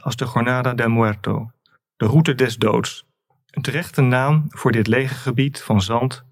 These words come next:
steen en rotsen. Bijna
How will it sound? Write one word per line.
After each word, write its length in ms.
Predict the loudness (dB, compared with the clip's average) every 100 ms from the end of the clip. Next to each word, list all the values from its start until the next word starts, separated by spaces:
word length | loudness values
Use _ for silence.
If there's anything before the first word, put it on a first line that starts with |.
| _
steen 560 | -16 -6 -2 0 -2 -4
en 180 | -4 -2
rotsen. 360 | 0 0 -2 -12 _ _ _ _ _ _ _ _ _ _ _ _ _ _ _
Bijna 320 | -4 0 2